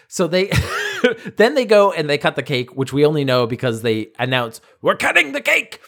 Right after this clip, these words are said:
And then they start cutting the cake, and the groom was not ready with the plate, and the bride, in, I think, a show of what's gonna come later, <laughs> said,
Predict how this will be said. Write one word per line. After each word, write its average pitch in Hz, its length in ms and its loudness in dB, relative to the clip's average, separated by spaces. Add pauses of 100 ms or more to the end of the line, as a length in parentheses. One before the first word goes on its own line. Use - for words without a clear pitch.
(240)
And 139 160 -4
then 147 160 -2
they 147 120 0
start 143 260 -4
cutting 170 260 -2
the 135 80 -2
cake, 117 420 -4
and 127 220 -4
the 123 100 -2 (340)
groom 180 260 0
was 151 120 -4
not 151 200 -4
ready 139 220 0
with 127 140 -4
the 117 80 -4
plate, 135 440 -2
and 117 340 -6
the 120 160 -6
bride, 139 460 2 (220)
in, 135 200 -2
I 123 260 -2
think, 160 180 -2
a 131 40 4
show 165 220 2
of 139 120 0
what's 143 200 -2
gonna 135 180 -2
come 131 380 -2
later, 131 400 0 (320)
<laughs> 202 220 2
said, 120 300 -4